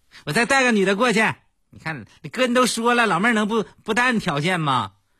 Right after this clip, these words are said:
反正我去了呀，朋友们，长得吧，那真是啊，总体八十分儿啊。来了以后，我一看，真带了一个女的呀。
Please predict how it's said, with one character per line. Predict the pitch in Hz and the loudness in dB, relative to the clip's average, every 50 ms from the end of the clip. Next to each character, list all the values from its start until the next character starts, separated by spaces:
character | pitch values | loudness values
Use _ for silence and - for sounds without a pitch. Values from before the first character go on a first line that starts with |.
| _ _ _ _ _ _ - | _ _ _ _ _ _ -20
反 | - 85 | -20 -18
正 | 82 82 | -16 -16
我 | 85 | -16
去 | - - - - 98 90 | -18 -18 -16 -14 -14 -14
了 | 82 | -14
呀， | 80 80 85 87 _ _ _ _ _ - | -16 -20 -20 -20 _ _ _ _ _ -20
朋 | 87 82 | -20 -18
友 | |
们， | 82 80 80 82 _ _ _ _ _ _ _ _ _ _ _ - - - - - _ _ _ _ _ _ - | -18 -18 -20 -20 _ _ _ _ _ _ _ _ _ _ _ -20 -20 -20 -20 -20 _ _ _ _ _ _ -12
长 | - - - - - 87 85 | -8 -8 -8 -8 -10 -16 -10
得 | 85 120 | -8 -6
吧， | 139 143 120 101 82 82 82 - - | -4 -2 -4 -4 -4 -8 -12 -18 -16
那 | - 101 101 | -14 -12 -8
真 | 95 110 120 127 | -4 -4 -4 -4
是 | 123 123 117 95 | -4 -4 -6 -8
啊， | 80 82 - - _ _ - | -10 -12 -16 -20 _ _ -14
总 | - - 107 131 117 | -10 -6 -6 -4 -6
体 | 95 92 85 | -6 -8 -10
八 | - - 107 104 107 | -6 -6 -4 -4 -4
十 | 98 92 | -6 -6
分 | 87 90 | -8 -8
儿 | 85 87 92 117 _ _ _ _ - | -10 -10 -12 -16 _ _ _ _ -20
啊。 | - 92 90 85 82 80 - _ _ _ _ | -18 -16 -16 -16 -16 -18 -20 _ _ _ _
来 | - 90 92 90 98 | -14 -10 -8 -6 -4
了 | 117 117 | -4 -4
以 | 92 82 | -6 -6
后， | 82 - 120 | -8 -6 -6
我 | 117 98 87 87 | -6 -4 -6 -6
一 | 104 101 | -6 -4
看， | - 120 113 95 98 - _ _ _ - | -2 -2 -2 -2 -4 -10 _ _ _ -6
真 | - 107 110 107 | -2 -2 -2 0
带 | - 135 110 | 0 -2 -2
了 | 95 87 85 | -2 -2 -4
一 | 85 82 | -6 -6
个 | 87 85 | -8 -8
女 | 90 87 | -8 -10
的 | - - - | -12 -14 -20
呀。 | - | -20